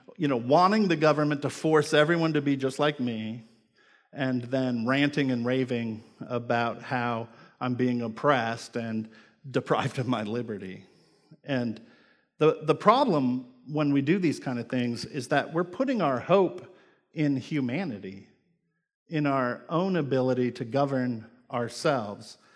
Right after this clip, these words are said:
rather than acknowledging the one who has instituted government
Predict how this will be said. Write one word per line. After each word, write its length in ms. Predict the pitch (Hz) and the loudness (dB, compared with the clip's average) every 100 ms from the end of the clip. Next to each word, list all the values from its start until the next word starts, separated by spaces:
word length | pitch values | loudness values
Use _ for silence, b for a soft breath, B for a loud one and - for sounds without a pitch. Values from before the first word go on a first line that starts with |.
| b b b | b b b
rather 360 | 147 160 175 | 2 2 2
than 180 | 160 151 | 0 0
acknowledging 800 | 139 143 135 135 135 120 131 117 | -2 0 0 2 0 -2 -4 -4
the 80 | 113 | -6
one 400 | 110 123 135 127 | -4 -2 0 -2
who 280 | 117 135 117 | -2 -6 -6
has 260 | 104 110 - | -6 -10 -8
instituted 720 | 139 131 - 117 120 107 98 | -6 -6 -6 -6 -6 -8 -8
government 500 | 107 107 104 104 | -8 -8 -8 -10